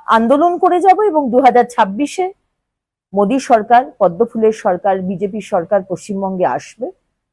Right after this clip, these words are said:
তারপরে অবশ্যই দামোদরের ওপরে পাকা ব্রিজ হবে। আমাদের এখানকার মন্ত্রী মলয় ঘটক বাবু তো অনেক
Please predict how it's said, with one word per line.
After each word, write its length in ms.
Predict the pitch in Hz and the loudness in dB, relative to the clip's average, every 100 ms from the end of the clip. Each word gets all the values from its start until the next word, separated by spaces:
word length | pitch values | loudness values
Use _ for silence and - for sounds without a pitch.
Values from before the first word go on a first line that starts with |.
| _ _ | _ _
তারপরে 460 | 247 269 269 302 403 | 4 4 4 2 4
অবশ্যই 500 | 220 196 220 302 269 | 2 2 -2 -4 0
দামোদরের 520 | 190 170 175 175 170 | 0 0 0 0 0
ওপরে 280 | 156 196 - | -4 -6 -6
পাকা 300 | - - 143 | -8 -10 -10
ব্রিজ 300 | 135 135 - | -10 -16 -16
হবে। 180 | - - _ _ _ _ - | -20 -20 _ _ _ _ -4
আমাদের 360 | 185 208 226 | 0 4 4
এখানকার 440 | 240 240 247 269 262 | 2 0 0 0 0
মন্ত্রী 400 | 226 226 226 269 | 0 -2 -2 -2
মলয় 320 | 226 185 226 | 0 4 2
ঘটক 260 | 233 240 269 | 2 -2 -2
বাবু 280 | 240 254 | 0 -2
তো 100 | 285 | -2
অনেক 280 | 262 190 247 | -2 -2 -6